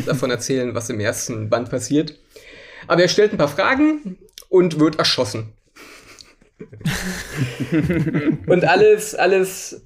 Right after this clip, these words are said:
Speaker 2: alles, was ich bis jetzt erzählt habe, äh, passiert irgendwie auf den ersten sechzig, siebzig Seiten.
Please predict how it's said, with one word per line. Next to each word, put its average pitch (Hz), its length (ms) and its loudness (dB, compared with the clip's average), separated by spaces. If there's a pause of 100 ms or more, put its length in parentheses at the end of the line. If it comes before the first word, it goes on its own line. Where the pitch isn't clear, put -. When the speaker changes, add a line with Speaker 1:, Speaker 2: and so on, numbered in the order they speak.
(300)
Speaker 2:
alles, 202 260 4
was 202 140 2
ich 190 80 0
bis 175 180 4
jetzt 214 160 2
erzählt 240 420 2
habe, 156 520 4 (560)
äh, 156 180 6
passiert 214 640 2
irgendwie 190 380 2
auf 170 140 2
den 156 160 2
ersten 170 880 2 (800)
sechzig, 147 880 0
siebzig 143 420 -2
Seiten. 107 540 -2